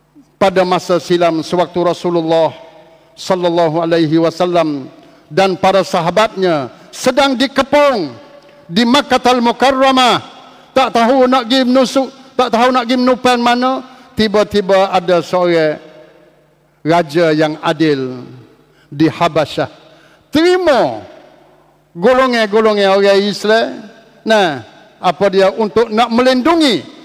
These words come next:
mereka yang memasuki di bumi Habasyah. Dan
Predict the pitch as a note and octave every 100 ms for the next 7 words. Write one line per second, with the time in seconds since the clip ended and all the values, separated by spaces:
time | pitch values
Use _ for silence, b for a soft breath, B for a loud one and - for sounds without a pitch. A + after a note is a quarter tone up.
0 | - F#3 A3 G#3+ G3+ G3 F#3+ - - -
1 | G3 F#3+ F#3 F#3 F3 G3+ E3+ F3 E3+ D#3
2 | D3 D#3 D3+ B2+ D3 D3+ - B2+ - _
3 | _ _ b b b D#3+ F3+ E3